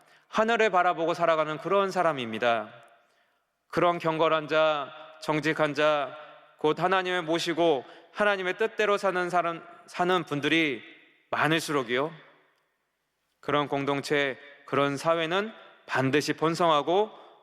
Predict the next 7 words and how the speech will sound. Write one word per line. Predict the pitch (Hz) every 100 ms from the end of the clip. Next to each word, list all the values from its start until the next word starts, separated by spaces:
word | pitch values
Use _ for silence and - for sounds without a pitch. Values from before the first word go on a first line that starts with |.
| _
축복받는다는 | - 196 - 180 190 - - - 135 160 165 151 139
것입니다. | 127 131 110 110 117 95 - - _ _ _ _ _ _ _ _ _ _
우리나라는요, | 127 131 131 127 127 131 139 127 - - _ _ _ _ _ _ -
일제 | 147 147 151
치하에서 | 147 160 143 139 147
해방을 | 139 147 143 143 139
하고 | 135 143 143 120